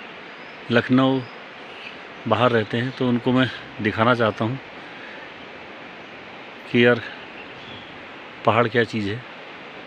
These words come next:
ठीक है। और जो planes में बैठे मेरे, जो मेरे subscriber हैं, जो मेरी video देखते हैं, मुझे share करते हैं,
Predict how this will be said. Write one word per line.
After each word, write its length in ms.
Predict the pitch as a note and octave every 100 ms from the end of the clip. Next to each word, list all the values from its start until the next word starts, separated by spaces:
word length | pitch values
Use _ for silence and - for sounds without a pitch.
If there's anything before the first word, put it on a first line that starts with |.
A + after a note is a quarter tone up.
| - - - - - - - -
ठीक 140 | A#2+ A#2+
है। 100 | C3
और 100 | A#2
जो 140 | B2+
planes 340 | - B2+ B2+
में 100 | C3+
बैठे 260 | B2+ A#2 B2+
मेरे, 360 | B2 B2 A#2+ G#2 - - - - - - - - - - - -
जो 200 | A2 A#2
मेरे 180 | A2+ A2
subscriber 640 | - G#2 - A#2 A#2 A#2+
हैं, 200 | G#2 A#2 - - - - - - - - - - A2
जो 100 | A2
मेरी 200 | A#2 A#2
video 320 | A2+ A2 A#2+
देखते 380 | A2 G2+ - A#2
हैं, 320 | A#2+ A2 -
मुझे 180 | A#2 A2+
share 320 | - A2 A2
करते 340 | A2+ A2+ G2+ A#2
हैं, 200 | G#2+